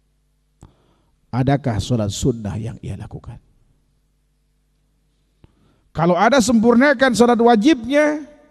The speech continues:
Yang kurang tadi, yang tidak disengaja tentunya, dengan sholat sunnah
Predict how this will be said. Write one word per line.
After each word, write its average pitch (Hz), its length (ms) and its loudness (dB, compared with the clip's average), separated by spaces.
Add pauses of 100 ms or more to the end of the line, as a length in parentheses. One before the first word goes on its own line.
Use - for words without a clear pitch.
(1040)
Yang 160 320 2
kurang 165 400 0
tadi, 139 240 0
yang 151 80 -2
tidak 185 240 2
disengaja 156 400 -2
tentunya, 120 480 -6 (240)
dengan 147 720 -4
sholat 135 400 -4
sunnah 208 640 -4